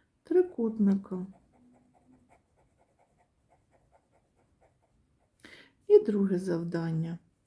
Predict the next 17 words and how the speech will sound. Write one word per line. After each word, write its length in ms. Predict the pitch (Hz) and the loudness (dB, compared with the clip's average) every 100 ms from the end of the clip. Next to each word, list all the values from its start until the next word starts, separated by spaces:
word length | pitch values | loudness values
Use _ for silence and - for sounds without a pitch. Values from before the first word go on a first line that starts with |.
| _ _ - _ _ | _ _ -20 _ _
Тепер 480 | - 190 190 175 - | -8 -6 0 0 -2
дев'яносто 1120 | - 175 170 165 151 147 147 147 156 - - | -6 2 2 4 0 0 -2 -2 -4 -6 -4
градусів 640 | 277 311 320 339 339 - 277 | 0 2 2 0 -2 -4 2
ми 200 | 208 170 | 2 2
віднімемо 680 | 170 156 202 330 349 349 330 | 0 0 0 0 -2 -2 0
вісімдесят 920 | 185 185 - 170 - 175 - 330 339 | 0 -2 -6 -6 -6 -8 -4 -2 -2
сім 320 | - 254 233 | -6 -2 2
градусів, 580 | 220 208 208 196 - 190 | 2 2 0 -2 -6 -4
бо 160 | 202 | -2
сума 460 | 202 - 214 180 151 | -2 -2 0 0 0
гострих 640 | 160 165 147 - - 156 | 0 0 0 -4 -10 -8
кутів 440 | - 175 - 147 - - - - - | -8 -8 -4 -6 -6 -20 -20 -20 -20
прямокутного 720 | - 165 196 190 - 139 156 156 | -6 2 4 2 -2 -8 -6 -6
трикутника 720 | - - - 311 415 403 381 | -8 -8 -2 -2 -2 -2 0
дорівнює 460 | 269 247 269 247 | 0 2 2 2
дев'яносто 720 | 233 156 139 - 269 - 226 220 | 0 -2 -2 -2 -2 -4 -8 -8
градусів. 560 | - - 151 - - - | -8 -8 -8 -12 -16 -18